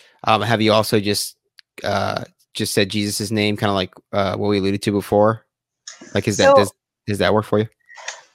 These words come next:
Speaker 2: I have tried that,
Speaker 1: Uh-huh.
Speaker 2: but for me, I wish that just saying Jesus' name would work,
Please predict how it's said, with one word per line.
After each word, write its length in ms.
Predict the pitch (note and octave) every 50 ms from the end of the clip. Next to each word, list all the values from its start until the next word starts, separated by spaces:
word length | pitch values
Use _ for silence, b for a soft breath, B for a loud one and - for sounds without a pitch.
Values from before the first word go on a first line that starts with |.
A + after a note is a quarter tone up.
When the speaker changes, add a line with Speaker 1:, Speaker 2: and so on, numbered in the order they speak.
| _ - -
Speaker 2:
I 120 | A#3+ A#3+ C4
have 480 | - - - G#3 A3 G#3+ G#3+ - - -
tried 360 | - - - - - G#3 -
that, 420 | - - - C4 C#4 - - - _ _ _ -
Speaker 1:
Uh-huh. 300 | - A2+ G#2+ A2+ A#2+ C3 - -
Speaker 2:
but 160 | A3+ A3 G3+ F#3 - - - - -
for 280 | _ - - A3+ A3+ A3
me, 420 | G#3+ F#3+ G3 F#3+ F#3+ A3 B3+ C#4
I 260 | - - - - G#3+
wish 300 | G3+ F#3+ G3+ G#3+ - - -
that 300 | B3+ - G#3+ - - - _ _ _ -
just 260 | - G3 G3 - -
saying 280 | - G3+ F#3 F#3 F#3+ G3
Jesus' 580 | - - F#3 E3 A3+ A3 - - - A3 -
name 280 | G3+ F#3 F#3 F#3 G#3 F3
would 120 | F3 E3+
work, 600 | E3 D#3+ C#3 E3 F3 F3 E3+ - - - - -